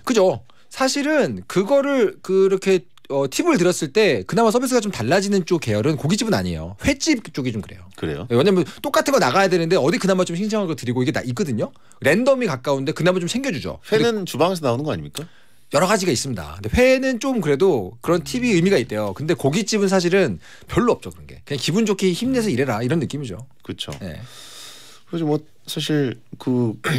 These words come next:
Speaker 2: <clears throat> 팁을 안 드렸다고 달라지는 것도 이상하고 그렇다고 팁 드렸다고 또 해주실 것도 없고 그래서 이 문화는 어디, 어떻게 해야 되나 정리가.
Speaker 1: 그래도
Speaker 2: 그런
Speaker 1: 이렇게 좀
Speaker 2: 생각합니다.
Speaker 1: 얼굴 보면서 웃으면서 일하는 효과는 있으니까요.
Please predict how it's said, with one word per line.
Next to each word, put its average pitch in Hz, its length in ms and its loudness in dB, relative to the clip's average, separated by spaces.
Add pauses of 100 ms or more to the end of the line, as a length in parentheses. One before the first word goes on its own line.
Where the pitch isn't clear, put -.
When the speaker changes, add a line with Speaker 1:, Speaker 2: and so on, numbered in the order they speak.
(120)
Speaker 2:
<clears throat> - 340 -20
팁을 180 180 0
안 98 140 4
드렸다고 147 400 2
달라지는 180 400 2
것도 151 220 -2
이상하고 78 320 -4 (200)
그렇다고 147 240 2
팁 185 180 -4
드렸다고 160 520 2
또 165 100 0
해주실 214 380 -2
것도 185 200 2
없고 - 220 -6
그래서 104 380 0 (680)
이 127 120 2
문화는 151 480 4
어디, 92 240 0 (160)
어떻게 135 360 0
해야 160 120 4
되나 82 240 -2
정리가. 82 580 -6 (200)
Speaker 1:
그래도 202 240 2
Speaker 2:
그런 214 100 2
Speaker 1:
이렇게 202 160 0
좀 220 140 0
Speaker 2:
생각합니다. 190 200 -4
Speaker 1:
얼굴 175 300 2
보면서 220 280 0
웃으면서 185 400 2
일하는 160 960 2 (320)
효과는 220 240 0
있으니까요. 117 440 -6